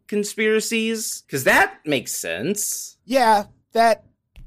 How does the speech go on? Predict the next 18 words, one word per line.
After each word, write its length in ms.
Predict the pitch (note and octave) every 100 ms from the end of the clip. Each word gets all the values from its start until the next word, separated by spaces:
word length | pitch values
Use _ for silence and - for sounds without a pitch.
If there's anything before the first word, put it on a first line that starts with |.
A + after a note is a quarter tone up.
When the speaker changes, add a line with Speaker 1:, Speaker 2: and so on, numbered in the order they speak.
| -
Speaker 2:
definitely 840 | G#3+ G#3+ - F3 D3+ E3+ C#3+ C#3
would 420 | C#3 E3 D#3 D3
be 380 | C#3+ C#3+ C3+ C3
a 100 | -
gateway. 720 | C#3 C3+ A#2+ - D3 B2+ D3 - _
And 120 | G#3+
also, 600 | G#3+ A#3 - B3 A#3 G#3+ - _ -
I 120 | F#3+
could 200 | G3 G3+
see 220 | - A3
it 160 | G3 D3
being 560 | F3 F3+ E3+ E3 D#3 D#3 _
an 260 | F3 D#3 D#3
on-ramp 720 | - D#3+ D#3+ D3+ D#3 D3+ C#3+ -
to 380 | - D3+ C#3 C#3
election 480 | D3+ D#3+ - D3+
fraud 540 | C3 - C3 A#2 G#2+ A#2 - _ _
conspiracies, 1300 | D3+ B2+ - - C#3 B2 - C3 A2+ A2 G#2 -